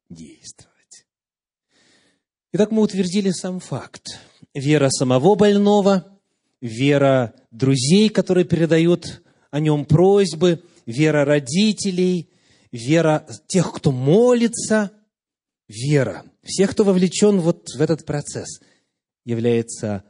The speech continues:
условием для обретения исцеления. И вот теперь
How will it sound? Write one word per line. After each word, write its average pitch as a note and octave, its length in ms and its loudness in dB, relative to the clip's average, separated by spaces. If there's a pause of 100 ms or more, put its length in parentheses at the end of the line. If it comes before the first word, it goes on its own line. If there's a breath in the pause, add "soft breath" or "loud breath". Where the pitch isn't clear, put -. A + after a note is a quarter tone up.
(260)
условием C3+ 840 -2 (320)
для A2+ 560 -4
обретения G2 680 -10
исцеления. - 760 -20 (800)
И C3 80 -10
вот D3+ 300 -2
теперь A3 440 -2